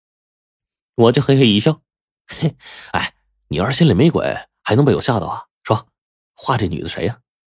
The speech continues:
黄队呀，一见我没认出来，当即就说：“这还是我妈年轻的时候。”嘿，他还真当我是瞎子看不出来呢。我嘿嘿一笑，“哦，嘿嘿，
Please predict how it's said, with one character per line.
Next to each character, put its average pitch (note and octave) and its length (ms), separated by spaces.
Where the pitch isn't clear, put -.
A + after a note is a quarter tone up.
黄 A#2+ 240
队 C#3 120
呀， C#2 240
一 G2+ 120
见 F#2 220
我 D#2 80
没 E2+ 140
认 F#2+ 160
出 - 100
来， E2 240
当 G2 220
即 C2+ 120
就 G1+ 140
说 - 300
：“这 D#2+ 180
还 E2 160
是 E2+ 160
我 D#2+ 200
妈 E2+ 180
年 E2 220
轻 F#2 200
的 E2+ 80
时 - 160
候。” - 280
嘿， - 320
他 F2+ 140
还 F#2 140
真 C#3 220
当 F#2+ 160
我 - 140
是 - 60
瞎 F2+ 180
子 F#2 60
看 - 180
不 D#2 80
出 - 100
来 D#2 200
呢。 - 100
我 E2+ 120
嘿 F2+ 180
嘿 D#2+ 120
一 C2 100
笑 - 280
，“哦， D3+ 500
嘿 - 200
嘿， - 140